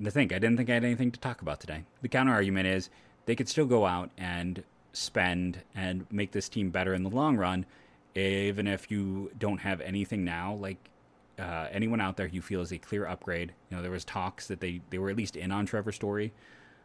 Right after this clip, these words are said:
Um, Conforto would be a <laughs> clear upgrade. I just,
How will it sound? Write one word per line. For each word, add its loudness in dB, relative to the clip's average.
Um, -8
Conforto 2
would 2
be 2
a 2
<laughs> -4
clear 2
upgrade. 2
I 2
just, -6